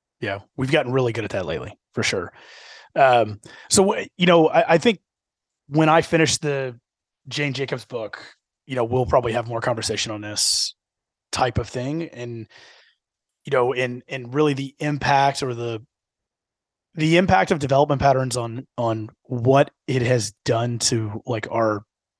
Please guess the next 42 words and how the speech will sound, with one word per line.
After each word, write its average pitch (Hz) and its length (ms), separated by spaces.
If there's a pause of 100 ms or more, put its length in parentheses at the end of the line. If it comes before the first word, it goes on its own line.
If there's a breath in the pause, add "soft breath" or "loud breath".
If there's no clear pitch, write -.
(140)
psychology 135 840 (320)
is, 117 420 (540 loud breath)
I 135 80
think, 135 140
just 131 160
a 127 80
really 139 760 (520)
in-depth 139 500
topic 123 460
that 107 240 (480)
somebody's 160 520
got 117 240
to 110 80
talk 101 280
about, - 320 (480)
that 110 120
we, 113 280
we 117 180
have 113 140
got 123 220
to 127 60
have 117 140
conversations 104 540
about, 98 160
okay, 98 340 (920 loud breath)
development 139 480
patterns 131 380
and 113 100
how 127 140
we 131 100
develop 117 320
as 101 120
a 98 40
city 117 280
will 104 160
also 117 360
impact 104 380
our 101 80
politics 104 540
into 101 160
the - 40
future. 95 460